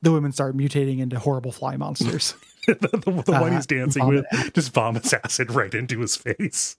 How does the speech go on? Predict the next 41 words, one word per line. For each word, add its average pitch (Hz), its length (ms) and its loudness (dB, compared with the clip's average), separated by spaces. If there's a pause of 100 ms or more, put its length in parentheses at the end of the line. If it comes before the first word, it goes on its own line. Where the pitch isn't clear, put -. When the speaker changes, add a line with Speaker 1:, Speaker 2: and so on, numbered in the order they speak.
(120)
Speaker 2:
<laughs> - 260 -4 (340)
Speaker 1:
Yep. 135 260 2 (380)
It's - 260 0
Speaker 2:
Yeah. 175 60 6
Speaker 1:
just 165 160 0
a, 139 240 2 (420)
and 160 300 2
Brock, 196 480 0
uh, 151 160 2
also 160 340 2
gets 139 160 -2
to 135 80 0
have 131 160 0
his 127 120 -2
happy 135 280 -4
ending 143 400 -4 (140)
Speaker 2:
Mm-hmm. 139 160 4
Speaker 1:
'cause 139 100 2
he 143 100 2
smiles 131 540 0
and 135 160 -2
runs 131 220 -4
forward 131 240 -2
to 131 60 -2
kill 131 180 -2
the 131 80 -4
monsters. 135 640 -8 (100)
Speaker 2:
Yes. - 540 -2
Speaker 1:
Uh, 147 160 -8
there, 147 240 -8 (340)
who 302 80 4
were 294 100 4
once 226 200 2
the 165 100 2
Blackhearts, 139 540 -2
and 156 120 4
also 139 200 2
ties 135 240 0
off 123 160 -4
the 135 80 -2
Blackhearts, 135 720 -4